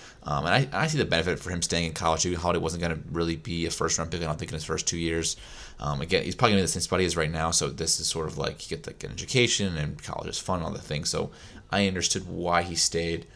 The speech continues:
But I think ultimately it's about playing and being in the N B A and being in an N B A lifestyle for him to get to where he needs to get to, which is probably next season,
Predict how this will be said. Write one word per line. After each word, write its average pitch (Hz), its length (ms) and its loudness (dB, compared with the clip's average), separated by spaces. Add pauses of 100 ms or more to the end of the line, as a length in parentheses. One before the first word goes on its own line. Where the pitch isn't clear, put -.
(560)
But 120 300 4 (1600)
I 101 100 6
think 101 400 2 (1040)
ultimately 90 840 2 (100)
it's 82 160 0
about 76 320 0
playing 85 540 2
and 82 100 -10
being 85 140 0
in 82 80 0
the 80 80 0
N 80 100 0
B 82 140 0
A 78 80 2
and 78 120 -2
being 82 140 0
in 78 80 0
an 69 60 -2
N 78 60 0
B 76 100 0
A 76 40 -4
lifestyle 80 380 -2
for 87 60 -8
him 73 80 -4
to 73 60 -4
get 78 160 -4
to 85 60 -6
where 80 140 0
he 80 80 -4
needs 87 280 -2
to 87 100 -2
get - 160 -2
to, 82 120 -2
which 78 220 -2
is 80 360 0 (1040)
probably 107 320 6
next 87 240 2
season, 87 340 -4